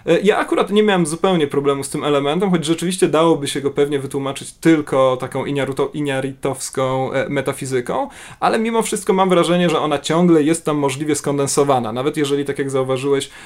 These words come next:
służy do zbudowania głównego bohatera, to myślę, że po pierwszych trzech czy czterech straszliwych, e, wypadkach, które go dopadają, jesteśmy w stanie już to zaakceptować, a po prostu wyjść z kina i się już tym dalej nie przejmować, bo to nie jest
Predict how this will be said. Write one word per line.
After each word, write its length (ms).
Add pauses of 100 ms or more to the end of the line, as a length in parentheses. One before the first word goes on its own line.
służy 440
do 240
zbudowania 540
głównego 380
bohatera, 640 (240)
to 100
myślę, 260
że 100
po 140
pierwszych 580 (140)
trzech 300
czy 100
czterech 340
straszliwych, 640
e, 140
wypadkach, 560
które 320
go 280
dopadają, 580
jesteśmy 380
w 60
stanie 240
już 100
to 100
zaakceptować, 760 (200)
a 60
po 100
prostu 280
wyjść 180
z 60
kina 220
i 60
się 100
już 140
tym 160
dalej 200
nie 100
przejmować, 500
bo 100
to 100
nie 100
jest 280